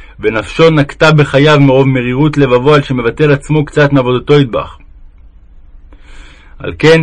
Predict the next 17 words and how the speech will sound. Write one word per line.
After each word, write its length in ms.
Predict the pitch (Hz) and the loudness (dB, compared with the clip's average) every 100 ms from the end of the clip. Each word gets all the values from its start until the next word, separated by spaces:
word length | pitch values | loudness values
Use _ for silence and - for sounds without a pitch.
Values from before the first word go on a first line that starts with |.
| 143 | 0
מיד 420 | 120 127 151 151 | -2 0 2 2
בשובו 400 | 147 - 127 151 | 0 -2 -2 0
משם 420 | 151 135 139 143 160 143 - - - - - - - - | 0 0 0 0 0 -6 -18 -20 -20 -20 -20 -20 -20 -12
עם 160 | 113 | -8
הסחורה 440 | 117 - 123 143 151 | -8 -8 -2 2 2
לנה 260 | 127 135 | 2 2
מרוב, 440 | 135 123 120 139 135 - | 0 0 0 -2 -4 -10
עד 140 | 107 | -8
שלא 300 | - 120 156 | -4 0 2
הספיק 440 | 147 - - 151 147 | 2 -2 -10 -8 -4
לפרש 680 | 139 - 135 151 - - 123 | -4 0 2 2 0 -6 -12
ולהודיע 440 | 117 120 127 156 | -8 -4 0 0
לזוגתו 560 | 135 120 123 117 151 139 | 0 -2 -6 -4 0 0
המקח 360 | 147 147 131 | 0 -2 -4
מכל 320 | 120 117 147 | -6 -2 0
מין 240 | 147 147 127 | 2 2 0
ומין 380 | 110 123 143 | -2 -2 -2